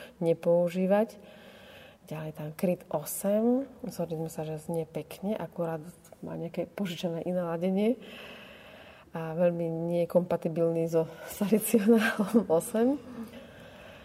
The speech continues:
No ale veľmi pekný Vox Celestis, hlas nebeský, je použiteľný. Ďalšia flauta ľúbezná, štvorstopová, tak to je taký ten môj obľúbený register.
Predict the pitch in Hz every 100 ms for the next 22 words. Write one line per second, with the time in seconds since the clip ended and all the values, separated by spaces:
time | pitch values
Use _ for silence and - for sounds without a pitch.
0 | - - 175 160 156 147 147 147 147 160
1 | 160 156 156 - 156 151 151 - - -
2 | 156 156 - 151 143 151 151 - 151 151
3 | - - 147 151 143 - - _ - _
4 | _ - - - 185 180 185 180 190 190
5 | 220 214 214 220 233 226 - 165 165 -
6 | 170 160 - 170 170 - 160 - - -
7 | - - - 175 165 165 156 165 160 -
8 | - 160 165 - - 151 151 151 143 -
9 | 147 - - 151 151 - 165 156 151 151
10 | 156 156 - 160